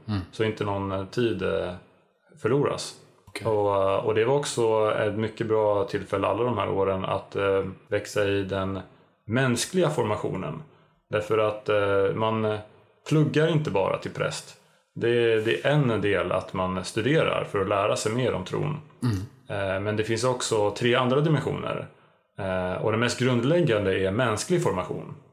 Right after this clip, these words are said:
Speaker 1: Mm.
Speaker 2: Att för att kunna bli en präst så måste man först bli en man, eller en
Speaker 1: Just det,
Speaker 2: människa.
Speaker 1: just det.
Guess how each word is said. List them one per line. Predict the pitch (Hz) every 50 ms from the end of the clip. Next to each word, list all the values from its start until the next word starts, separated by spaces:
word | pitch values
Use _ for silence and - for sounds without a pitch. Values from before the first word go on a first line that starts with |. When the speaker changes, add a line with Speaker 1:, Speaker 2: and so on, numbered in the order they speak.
| _ _ -
Speaker 1:
Mm. | 123 113 98
Speaker 2:
Att | 104 -
för | 123 131
att | 127 127
kunna | 123 110 101 95
bli | 95 98 95
en | 95 90
präst | - 135 143 117 - -
så | - 107
måste | 101 95 - -
man | 92 -
först | - 107 98 - - -
bli | 90 92
en | 92 101
man, | 135 127 92 - - 101 - - - _ _ _ _
eller | - 95
en | 95 120
Speaker 1:
Just | - 104
det, | 123
Speaker 2:
människa. | - - - - - - -
Speaker 1:
just | 110 - - - - - _ _ _ _ _ _
det. | -